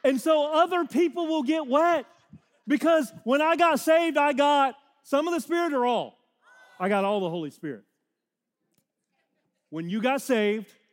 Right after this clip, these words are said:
you got some, or did you get all? You get all. When you get baptized in the Holy Spirit,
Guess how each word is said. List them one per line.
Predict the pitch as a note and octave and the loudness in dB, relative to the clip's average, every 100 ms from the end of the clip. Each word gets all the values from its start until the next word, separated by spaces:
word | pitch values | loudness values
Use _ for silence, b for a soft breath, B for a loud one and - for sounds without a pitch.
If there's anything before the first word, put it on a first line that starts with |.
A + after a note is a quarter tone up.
| _ | _
you | D#3+ G#3 | -8 -4
got | G3+ G3+ F3+ | -2 -2 -4
some, | - A3+ C4+ D#4 D4+ | -6 -2 0 0 -2
or | A3 | -4
did | A3 | -4
you | G3+ G#3+ | -6 -4
get | G#3+ | -2
all? | G3+ C#3+ - _ _ _ _ _ _ _ _ _ _ _ | -2 -4 -10 _ _ _ _ _ _ _ _ _ _ _
You | D3 | -10
get | D3+ | -8
all. | A#2 G#2 _ _ _ _ - | -10 -14 _ _ _ _ -10
When | F#3+ | -6
you | A3+ A#3+ | -2 0
get | A#3+ G3+ D#3+ | -2 -2 -2
baptized | C#4+ F4 - G#3+ A3+ G#3 F#3+ | 0 -2 -4 -2 -2 -2 -4
in | F#3+ | -6
the | E3 | -6
Holy | F3+ E3 D3 | -6 -8 -10
Spirit, | - D#3 B2+ C3 F#3 | -10 -10 -8 -8 -12